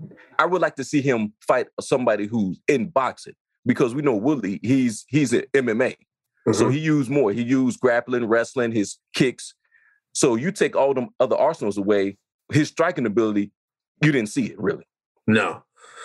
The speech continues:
Speaker 1: I would like to see more of a, of, of a boxer fight, uh, Jake.
Speaker 2: So I agree with you, because I'm looking at the people that he's fought. He fought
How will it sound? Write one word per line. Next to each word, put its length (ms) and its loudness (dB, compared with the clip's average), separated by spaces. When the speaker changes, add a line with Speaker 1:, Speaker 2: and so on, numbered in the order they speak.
Speaker 1:
I 80 6
would 120 -2
like 140 -2
to 60 -16
see 180 -4
more 420 4
of 240 0
a, 20 2
of, 380 0
of 100 0
a 60 -4
boxer 500 -2
fight, 400 -2
uh, 220 -2
Jake. 180 -2
Speaker 2:
So 200 2
I 200 0
agree 220 -2
with 160 -2
you, 80 -2
because 220 0
I'm 180 0
looking 220 0
at 120 -2
the 60 -12
people 280 -2
that 100 2
he's 160 -2
fought. 280 0
He 60 -6
fought 380 -2